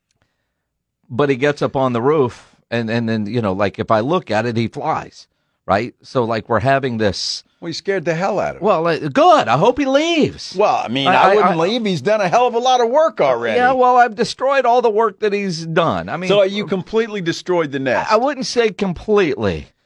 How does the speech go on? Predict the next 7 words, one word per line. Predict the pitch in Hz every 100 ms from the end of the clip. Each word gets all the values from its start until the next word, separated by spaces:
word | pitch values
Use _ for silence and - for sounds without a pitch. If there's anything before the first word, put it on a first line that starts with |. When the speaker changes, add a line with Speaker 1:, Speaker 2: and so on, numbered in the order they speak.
| _ _
Speaker 1:
but | 160 185
I | 220
would | 240 208
say | - 214 202 196
that, | 180 165 151 143 139 _ _ _ _ _ _ -
you | 160
know | 151 139 143 139